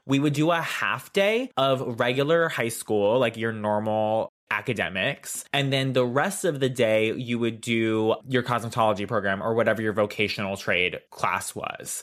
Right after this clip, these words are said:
And because of that, I loved the second half of my day, and it really helped me get through the school day and, like, actually be really excited for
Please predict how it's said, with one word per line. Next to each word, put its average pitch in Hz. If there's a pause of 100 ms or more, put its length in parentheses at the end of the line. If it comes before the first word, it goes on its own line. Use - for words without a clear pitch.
And 147
because 175
of 185
that, 131
I 143
loved 131
the 127
second 123
half 120
of 117
my 117
day, 139
and 127
it 107
really 147
helped 139
me 123
get 107
through 113
the 95
school 110
day 90
and, 123
like, 110 (120)
actually 156
be 165
really 147
excited 151
for 117